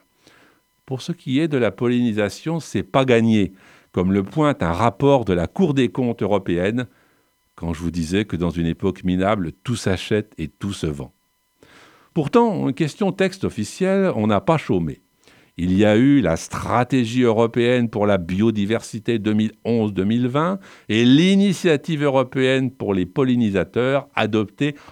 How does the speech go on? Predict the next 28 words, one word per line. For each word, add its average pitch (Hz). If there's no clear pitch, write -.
en 104
juin 117
deux 101
mille 107
dix-huit. 87
Mais 156
voilà, 117
on 139
ne 160
sait 156
même 190
pas 175
si 151
c'est 151
probant 127
ou 131
non, 202
puisque, 156
et 190
c'est 120
typique 170
de 139
ces 120
grands 117
machins 131
comme 113
l'Union 139
européenne, 139